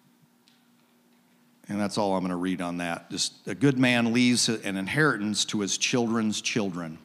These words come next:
If we're living, living paycheck to paycheck, how are we going to leave an inheritance to our grandkids? If we're not saving anything, we don't have a budget,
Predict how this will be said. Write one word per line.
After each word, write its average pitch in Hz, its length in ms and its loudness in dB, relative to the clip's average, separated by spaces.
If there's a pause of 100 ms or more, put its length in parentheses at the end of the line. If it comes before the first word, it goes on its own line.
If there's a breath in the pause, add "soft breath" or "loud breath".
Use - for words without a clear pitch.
(1400 loud breath)
If 117 100 -4
we're 170 160 6
living, 160 400 6 (180)
living 139 360 4
paycheck 147 580 2
to 113 80 -2
paycheck, 127 580 2
how 185 440 2
are 135 80 6
we 123 160 4
going 123 320 2
to - 80 -4
leave 113 320 2
an 101 80 0
inheritance 104 680 -4
to 101 140 -4
our 82 100 -6
grandkids? 98 760 -6 (1400 loud breath)
If - 160 -6
we're 151 120 2
not 131 220 2
saving 127 440 2
anything, 127 380 2
we 113 80 0
don't 131 160 2
have 113 120 0
a 98 60 -2
budget, 104 560 -2